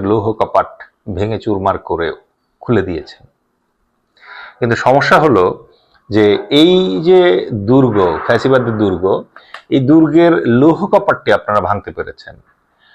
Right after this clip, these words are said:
কিন্তু এই দুর্গের ভেতরে লুকায়িত অসংখ্য ফ্যাসিস্ট যারা আছে, তাদেরকে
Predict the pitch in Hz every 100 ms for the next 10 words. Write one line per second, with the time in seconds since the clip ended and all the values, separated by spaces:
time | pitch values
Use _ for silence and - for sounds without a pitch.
0 | _ _ 160 156 98 87 - _ _ _
1 | _ _ 120 131 117 170 185 165 196 180
2 | 95 110 117 165 147 139 131 135 127 123
3 | - 101 104 - 131 - 180 170 - -
4 | - 135 131 165 - - 107 98 90 85
5 | - - - _ _ _ _ - - _
6 | _ 120 131 170 160 160